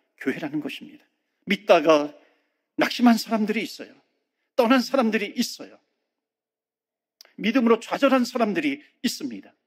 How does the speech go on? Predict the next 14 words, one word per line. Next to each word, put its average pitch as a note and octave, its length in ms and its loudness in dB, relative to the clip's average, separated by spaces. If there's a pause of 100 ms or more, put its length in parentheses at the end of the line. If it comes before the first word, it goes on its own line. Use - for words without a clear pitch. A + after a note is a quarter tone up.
(440)
그런 F#3+ 200 0
영이 F#3+ 300 2
병든 G#3 320 2
사람들에게 C3+ 640 -4 (460)
성령의 A#3 540 0
충만함을 B3 640 4
전하는 A#3+ 340 2
것이고, - 360 -6 (680)
성령으로 B3 540 2
뜨겁게 D4+ 440 4
기도해서 - 580 -4 (720)
그 A3 100 2
식어진 B3 520 0
영혼들을 G#3 600 4